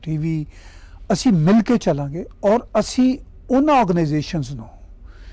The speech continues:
ਜਿਹੜੀ, ਅਹ, ਕਮਿਊਨਿਟੀ ਦੀ ਸੇਵਾ ਵਾਸਤੇ ਲੱਗੇ ਹੋਏ ਨੇ, ਚਾਹੇ ਉਹ ਧਾਰਮਿਕ ਨੇ, ਚਾਹੇ ਨਾਨ ਧਾਰਮਿਕ ਨੇ,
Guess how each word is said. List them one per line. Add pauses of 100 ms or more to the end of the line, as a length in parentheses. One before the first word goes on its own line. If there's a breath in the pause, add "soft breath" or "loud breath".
(440 soft breath)
ਜਿਹੜੀ,
ਅਹ,
ਕਮਿਊਨਿਟੀ
ਦੀ
ਸੇਵਾ
ਵਾਸਤੇ
ਲੱਗੇ
ਹੋਏ
ਨੇ, (800 soft breath)
ਚਾਹੇ
ਉਹ
ਧਾਰਮਿਕ
ਨੇ,
ਚਾਹੇ
ਨਾਨ
ਧਾਰਮਿਕ
ਨੇ,